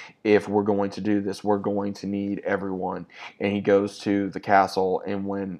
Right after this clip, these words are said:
the armada comes with all the werewolves to attack the castle, we see this massive battle, and it was,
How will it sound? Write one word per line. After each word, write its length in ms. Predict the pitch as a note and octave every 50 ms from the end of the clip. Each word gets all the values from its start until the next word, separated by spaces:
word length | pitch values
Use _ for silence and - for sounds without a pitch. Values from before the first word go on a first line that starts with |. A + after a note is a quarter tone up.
| _ -
the 200 | G2+ G#2 G2+ G2+
armada 460 | G2 G2 G2+ G2+ G2+ G2+ G2+ G2 G2
comes 260 | G2 - A2 G2 G2+ F#2+
with 80 | F#2+
all 140 | G2+ G2 G2
the 60 | F#2+
werewolves 360 | F#2+ G2+ G2+ G2+ G2+ F#2 F#2 -
to 140 | - G2 F#2
attack 560 | F2 - - G2 G#2+ A2 G2 - - - - - - - - - -
the 80 | -
castle, 440 | F#2+ - G#2+ G2 G2 F#2 F2+ - G2
we 100 | G2+ G#2
see 180 | G2+ - - A#2
this 180 | A#2 G#2+ -
massive 720 | F#2 F#2+ G#2 G#2 G#2 A2 B2 E3 F#3+ - - F#3+ D#3 C#3
battle, 420 | - F#2+ G2+ G2 G#2 G2+ G2 F2+ F2
and 100 | G#2 A#2
it 40 | C3
was, 200 | C#3 C3 A#2+